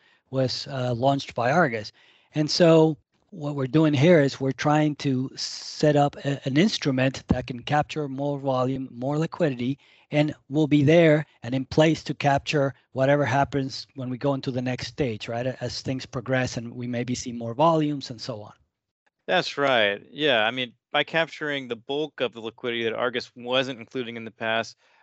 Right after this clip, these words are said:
Speaker 2: uh, D J Light will be bolstered by just more consistent daily trade volume in the Cushing market.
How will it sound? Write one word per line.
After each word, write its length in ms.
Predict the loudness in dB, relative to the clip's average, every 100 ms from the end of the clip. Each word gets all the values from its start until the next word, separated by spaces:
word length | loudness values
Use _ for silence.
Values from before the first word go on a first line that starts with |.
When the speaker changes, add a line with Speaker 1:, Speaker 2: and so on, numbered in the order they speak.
| _
Speaker 2:
uh, 160 | -2 -2
D 180 | -4
J 220 | -2 0 0
Light 380 | 2 2 0 -4 _
will 280 | -6 -2 0
be 160 | -2 -8
bolstered 600 | -4 -4 -4 -6 -8 -2
by 380 | 2 2 0 -4
just 200 | -10 -12
more 220 | -8 -6 -4
consistent 640 | -6 -6 -8 -4 -4 -4 -8 _ _ _
daily 320 | 0 2 0
trade 400 | -4 -2 0 0
volume 760 | -2 -4 -4 -6 -8 -10 -14 -14
in 80 | -16
the 80 | -8
Cushing 320 | -6 -6 -8
market. 340 | -8 -8 -10